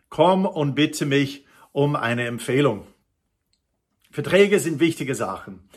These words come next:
Je größer das Geschäft, desto wichtiger muss der Vertrag sein. Denk an die wichtigsten Entscheidungen in deinem Leben oder in diesem Leben, an die wichtigsten Tran-, Transaktionen, wie zum Beispiel den Kauf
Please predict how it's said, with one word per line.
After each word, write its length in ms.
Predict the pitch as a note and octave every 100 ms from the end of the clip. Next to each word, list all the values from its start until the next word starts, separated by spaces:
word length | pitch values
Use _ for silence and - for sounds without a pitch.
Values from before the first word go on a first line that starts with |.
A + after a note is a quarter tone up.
| - - -
Je 140 | D3
größer 520 | - D#3 G3+ G3 F#3
das 280 | F3 D#3+ D3+
Geschäft, 480 | D3+ - G3 G3+ -
desto 340 | E3+ - D#3+
wichtiger 420 | C#3+ F3+ - E3 D#3+
muss 440 | C#3+ D#3+ - - _ -
der 140 | C3+ C3+
Vertrag 540 | E3 E3 E3 F3 D#3+
sein. 540 | B2 G#2 F#2 F#2+ - _ _ _ _ _ _ _ _ -
Denk 200 | F3 F#3
an 100 | F3+
die 260 | F3+ D#3
wichtigsten 680 | D#3+ G3 - G#3+ G#3+ - F#3
Entscheidungen 960 | F3+ D3+ - B2+ C#3 D3 D3 D3 D3 - _ _ -
in 220 | D3 D3
deinem 360 | D3 G3 G3
Leben 260 | D3 C#3 C3
oder 160 | C#3 E3+
in 120 | E3
diesem 360 | F#3 G#3+ F#3+
Leben, 340 | D3 C#3+ C#3 C#3 - - -
an 280 | D#3 F3 E3
die 320 | F3 E3+ D#3
wichtigsten 540 | G#3+ G#3+ A3 - F#3
Tran-, 540 | - F3+ E3 E3+ F3+ -
Transaktionen, 880 | D#3+ E3 D#3 D3+ - D3 F#3 E3+ C#3
wie 160 | D3
zum 180 | D3 C3+
Beispiel 400 | B2+ E3 D#3+ D3+
den 200 | C3+ B2
Kauf 420 | - C#3 G3 -